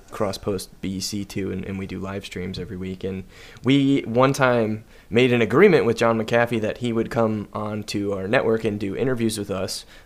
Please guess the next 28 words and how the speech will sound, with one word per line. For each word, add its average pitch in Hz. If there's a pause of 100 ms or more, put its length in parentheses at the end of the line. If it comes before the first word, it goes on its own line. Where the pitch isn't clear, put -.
Um, 92 (340)
for -
every 143
one 131
bottle 123
of 104
tequila 127
that 107
we 101
sent 110
him, 104
he 110
would 107
do 104
one 98
interview. 110
And 110 (720)
it 151
was 147
kinda, 165
it 117
was 127
kind 147
of 113
just 113
a 131
meme, 113
but 107